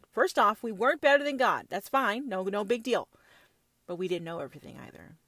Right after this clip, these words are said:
And we could as long as we, uh, disobeyed God. We could know as much as God, in fact. We could be as equal, shut the fuck up, as God himself if we would simply disobey him.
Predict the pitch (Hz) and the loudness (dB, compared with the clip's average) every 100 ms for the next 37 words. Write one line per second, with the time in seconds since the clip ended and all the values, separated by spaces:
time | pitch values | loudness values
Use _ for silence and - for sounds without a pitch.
0 | _ - 190 220 247 - 427 339 311 - | _ -10 -4 -2 0 8 12 12 12 8
1 | - 233 202 233 247 269 294 302 226 185 | 8 8 6 8 10 8 6 2 2 -10
2 | 196 247 240 208 208 226 240 214 214 311 | -2 0 4 4 4 2 2 -2 -4 -6
3 | - - _ _ _ _ _ _ _ _ | -10 -18 _ _ _ _ _ _ _ _
4 | _ _ _ _ - - 196 254 285 240 | _ _ _ _ -14 -8 -4 0 0 4
5 | 240 220 214 - 254 180 139 101 165 151 | 4 4 0 -2 -4 -6 -8 -10 -8 -8
6 | - 208 233 202 247 247 - 262 247 - | -6 -10 -6 -2 -2 0 10 10 10 2
7 | 339 466 - 240 233 - - 330 330 320 | 12 12 12 8 8 4 10 10 10 2
8 | - 269 277 240 - - - - _ 175 | 8 10 12 8 8 -16 -20 -20 _ -4
9 | 180 175 202 202 208 196 - 202 151 - | -4 2 4 4 0 -4 -2 0 -2 -6
10 | 196 214 269 285 - 226 220 233 233 220 | -10 -6 -8 -8 -10 -12 -12 -14 -14 -16
11 | - 277 359 - - | -16 -12 -14 -14 -20